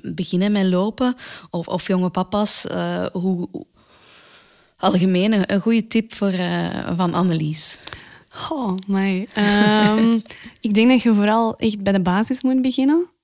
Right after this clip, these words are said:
Speaker 2: Dat je niet moet beginnen met, "Ik ga tegen volgende week tien kilometer lopen." Begint echt op je gemakske.
Speaker 1: Mhm.
Speaker 2: Met, met, met een rustig programma.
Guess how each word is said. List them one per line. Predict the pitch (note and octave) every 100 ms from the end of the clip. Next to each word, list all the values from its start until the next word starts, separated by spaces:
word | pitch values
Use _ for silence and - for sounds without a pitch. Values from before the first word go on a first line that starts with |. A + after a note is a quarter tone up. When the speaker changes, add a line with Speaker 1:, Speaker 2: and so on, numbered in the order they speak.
| _
Speaker 2:
Dat | G#3 G3
je | G3+
niet | G#3
moet | G#3+ G#3+
beginnen | F3+ E3 G3+ G3+ E3
met, | F#3+ G3 -
"Ik |
ga | - -
tegen | - F#3+
volgende | F3+ G3 G3+
week | G3+ -
tien | G3 F3+
kilometer | - G3+ G#3+ A3+ A#3 -
lopen." | A3 A#3 A#3
Begint | G3+ F#3 G3 G3
echt | G3+ G3+ - - - - - -
op | F3+
je | F3+
gemakske. | F3 D#3+ C#3+ - - F#3 - _
Speaker 1:
Mhm. | F#3+ E3+ G3 F#3
Speaker 2:
Met, | F#3+ F3
met, | F3+ -
met | F3+
een | F3
rustig | E3+ - G#3
programma. | - F#3+ F3 G3 B3